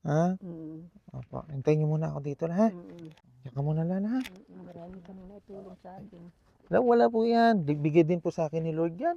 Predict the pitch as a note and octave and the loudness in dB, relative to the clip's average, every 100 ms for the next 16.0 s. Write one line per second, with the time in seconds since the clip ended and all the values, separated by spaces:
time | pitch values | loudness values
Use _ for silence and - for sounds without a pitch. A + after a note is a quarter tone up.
0 | - F#3 F3+ - E3 F#3+ A3 A3 _ _ | -6 -20 -6 4 6 10 10 8 _ _
1 | _ _ _ _ _ _ - E3 E3 D#3+ | _ _ _ _ _ _ 0 4 4 4
2 | D#3 D3+ D3 D3 C#3 B2 B2+ A#2 A#2 - | 2 4 6 6 4 2 0 0 -4 -14
3 | _ - C#3+ C#3+ B2+ - C3 B2+ D3 E3+ | _ 2 4 6 4 2 2 6 12 12
4 | D#3+ C3+ _ _ _ - C#3 C3+ C#3 C#3 | 12 10 _ _ _ 2 4 6 6 6
5 | C#3 D3+ D#3+ C#3+ C#3+ C#3+ C#3+ C#3+ C#3+ D3 | 6 6 6 2 0 0 0 2 0 0
6 | E3 F#3 G3+ - _ - E3 D#3+ D#3 D3+ | 4 6 4 0 _ -20 -8 -2 0 2
7 | D3 D3+ D3+ F3 E3+ D#3 D3+ D3+ C3+ C#3+ | 2 2 2 2 4 4 2 0 -2 -4
8 | C#3+ D3 C#3+ D3 C3+ C#3 C#3 C3 C3+ C3+ | -4 -4 -6 -6 -6 -6 -8 -8 -8 -4
9 | B2+ C3 B2+ B2+ B2+ A#2+ C#3+ D#3+ D#3+ D#3+ | -2 -2 -4 -4 -4 -2 4 4 4 0
10 | D3+ D3+ D#3 _ _ _ _ - D3+ D3+ | -12 -16 -18 _ _ _ _ -20 -20 -20
11 | - C#3+ - - - G3 C4 - F3+ G#3 | -16 -12 -10 -4 0 0 0 -2 0 0
12 | A#3+ C#4 C#4 D4+ D4 - G#3 A3 - G#3+ | 2 2 2 0 -2 0 2 2 0 -8
13 | _ _ _ _ _ _ _ _ _ _ | _ _ _ _ _ _ _ _ _ _
14 | _ _ _ _ _ _ - A2+ A#2+ A2+ | _ _ _ _ _ _ -12 -2 4 6
15 | A#2 C3 B2 D3 F3 G3 F3+ E3 D#3 | 6 4 0 6 8 10 10 8 6